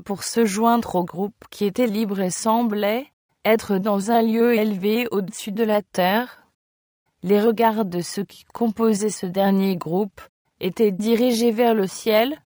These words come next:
la gloire de Dieu reposait sur eux,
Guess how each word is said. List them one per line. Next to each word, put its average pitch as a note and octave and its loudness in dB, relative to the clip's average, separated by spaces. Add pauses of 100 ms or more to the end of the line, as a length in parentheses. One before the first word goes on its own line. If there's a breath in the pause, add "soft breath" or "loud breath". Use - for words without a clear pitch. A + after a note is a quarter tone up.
(220)
la G3+ 6
gloire G3+ 2
de G3 -4
Dieu G3+ -2
reposait A3 -2
sur F#3 -4
eux, G3+ -2